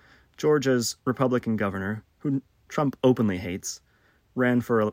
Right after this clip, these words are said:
re-election this year and was challenged in the primary by a Trump-endorsed challenger.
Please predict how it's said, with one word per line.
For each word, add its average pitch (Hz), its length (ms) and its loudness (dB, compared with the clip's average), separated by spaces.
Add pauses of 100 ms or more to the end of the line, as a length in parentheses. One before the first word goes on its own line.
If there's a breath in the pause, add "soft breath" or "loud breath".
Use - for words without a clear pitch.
re-election 113 540 0
this 95 180 -6
year 98 320 -6
and 107 80 -4
was 95 140 -6
challenged 104 420 -2
in - 60 -10
the 98 60 -8
primary 95 420 -6
by 92 140 -8
a 90 60 -10
Trump-endorsed 95 600 -6
challenger. 92 560 -8